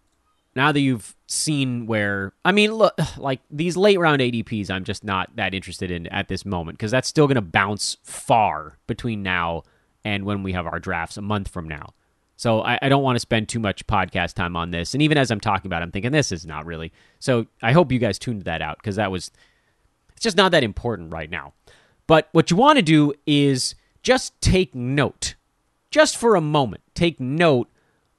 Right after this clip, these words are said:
of where some of these guys are going, if only so that you can check back and figure out where they're going later. Thanks to our fantastic,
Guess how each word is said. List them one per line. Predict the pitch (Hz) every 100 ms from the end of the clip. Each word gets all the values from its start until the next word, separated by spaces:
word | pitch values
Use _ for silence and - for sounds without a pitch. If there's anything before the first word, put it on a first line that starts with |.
| -
of | 143 120
where | 139 175 170 165
some | - 151
of | 127
these | 127 117
guys | 117 104 95
are |
going, | 87 92 85 - _ _ _ _ _ -
if | 175 - -
only | 220 247 240 226
so | - 175
that | 151 131
you | 139
can | 131 123
check | - 156 -
back | 139 123 120 _ _ _ _ _
and | 131 127
figure | 160 139 135
out | 117 -
where | 113 110
they're | 104
going | 95 92 87 82 78 - _ _ _
later. | 87 90 85 - - _ _ _ _ _ _ _ _ _ _ _ _ _ _ _ _ _ _ _ _ _ _ _ _ _ _ _ _ _ _ _ _ _ _
Thanks | - 220 -
to | 233
our | 208 190 156 - _ _ _ -
fantastic, | - 208 202 190 190 - 170 - -